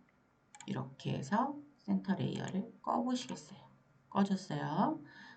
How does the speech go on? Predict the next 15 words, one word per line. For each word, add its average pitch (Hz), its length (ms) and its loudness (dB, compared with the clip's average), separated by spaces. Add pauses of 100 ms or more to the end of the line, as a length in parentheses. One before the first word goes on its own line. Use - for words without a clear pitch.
(100)
자, 135 280 -2
디멘션을 277 680 8
한번 208 260 8
꺼보세요. 190 960 4 (840)
그래서 156 420 0 (260)
디멘션을 135 840 0 (600)
꺼봤어요. - 600 0 (1040)
자, 156 280 0
그러면 240 520 8 (500)
글씨 208 400 4
레이어를 214 420 8
한번 185 360 6
꺼보세요. 185 920 2 (680)
글씨 - 320 -2
레이어를 - 640 0